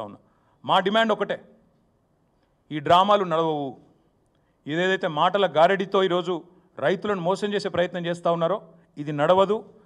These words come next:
బీఆర్ఎస్ ఉన్నంత కాలం మేము భారత రాష్ట్ర సమితి మాత్రమే కాదు, భారత రైతు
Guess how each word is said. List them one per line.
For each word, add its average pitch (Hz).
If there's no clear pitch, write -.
బీఆర్ఎస్ 202
ఉన్నంత 196
కాలం 202
మేము 156
భారత 196
రాష్ట్ర 180
సమితి 202
మాత్రమే 185
కాదు, 156
భారత 175
రైతు 170